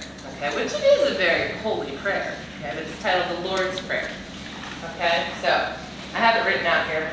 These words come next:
I know it by heart. I say it every week, a couple times when I come to church. But um, as I break it down, I don't want to screw it up. So <laughs> it's up here. Um, so it starts out with, "Our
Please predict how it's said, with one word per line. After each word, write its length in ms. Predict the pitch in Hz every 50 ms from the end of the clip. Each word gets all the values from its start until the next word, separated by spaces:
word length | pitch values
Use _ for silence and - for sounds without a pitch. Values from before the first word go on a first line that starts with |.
| - -
I 160 | 175 190 190 190
know 160 | 190 185 -
it 40 | -
by 120 | - -
heart. 300 | - 247 247 220 - -
I 120 | - - -
say 160 | - 170 170
it 80 | 170 175
every 200 | 170 170 170 170
week, 320 | 170 175 175 180 - - - - -
a 40 | -
couple 220 | 185 180 180 175
times 380 | - 233 226 208 190 - 185 - - - - - - - - -
when 100 | 170 151
I 80 | 147 147
come 160 | 143 139 143
to 140 | 147 139 -
church. 240 | - - - - - - - - - - - - - -
But 400 | 269 233 233 - - 139 - - - - - - - - - - -
um, 400 | 185 175 175 170 160 156 156 -
as 140 | 175 175 175
I 80 | 175 170
break 200 | 170 165 170 165
it 60 | 156
down, 160 | 160 156 156
I 180 | 143 143 135 -
don't 160 | - 143 135
want 120 | 127 127 -
to 60 | -
screw 200 | - 143 135 131
it 60 | -
up. 160 | - - - - - -
So 1200 | - - - - - - - 330 - 202 220 - - - 262 269 277 277 - - 285 277 277 269 269 - - - - - -
<laughs> 0 |
it's 220 | 214 214 208 214
up 200 | 208 - - -
here. 340 | - - - - - - - - - - - - - - - - - - - - - - - 247 - 175
Um, 320 | - - - - - - - - - - - - - - - - - - - - - -
so 420 | - - - 254 208 - - - -
it 220 | 220 220 220 -
starts 360 | - 311 294 349 - - - 226
out 360 | 196 - - 185 - - - -
with, 1200 | - - - - - - - - - - - - - - - - - - - - - - - -
"Our 180 | 160 170 175